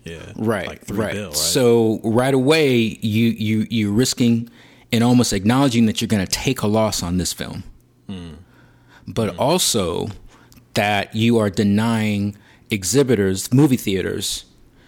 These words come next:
Speaker 2: the opportunity to display, to p-, display, but present the film in theaters.
Speaker 1: Mm-hmm.
Speaker 2: And, and Mulan was, you know, a big movie for Disney.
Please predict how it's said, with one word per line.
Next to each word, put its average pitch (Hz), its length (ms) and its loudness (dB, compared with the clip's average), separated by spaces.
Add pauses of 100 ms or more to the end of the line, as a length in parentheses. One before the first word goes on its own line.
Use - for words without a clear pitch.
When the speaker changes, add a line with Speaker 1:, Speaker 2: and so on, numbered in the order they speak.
(140)
Speaker 2:
the 113 140 0
opportunity 107 580 0
to - 120 -6
display, 107 520 0
to 92 300 -6 (280)
p-, - 180 -8
display, 101 380 -4
but 95 200 -6
present 113 460 0
the 107 80 -2
film 98 540 0 (100)
in 113 220 2
theaters. - 640 -6 (100)
Speaker 1:
Mm-hmm. 90 240 -14 (800)
Speaker 2:
And, 120 380 0
and 107 440 0
Mulan 117 880 2 (360)
was, 101 640 -2 (1300)
you 120 120 -2
know, 127 100 -4
a 110 100 -6
big 135 380 2
movie 135 360 6
for 117 160 0
Disney. 95 640 -2